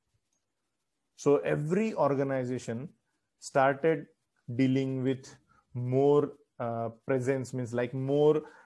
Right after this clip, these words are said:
uh, <clears throat> data on internet, more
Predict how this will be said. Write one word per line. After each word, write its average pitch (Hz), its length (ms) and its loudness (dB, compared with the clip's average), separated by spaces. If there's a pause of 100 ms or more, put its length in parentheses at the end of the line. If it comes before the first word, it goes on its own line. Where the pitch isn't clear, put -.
(240)
uh, 117 380 -2 (420)
<clears throat> 175 380 6
data 143 280 8
on 143 200 4
internet, 135 680 0
more 139 480 4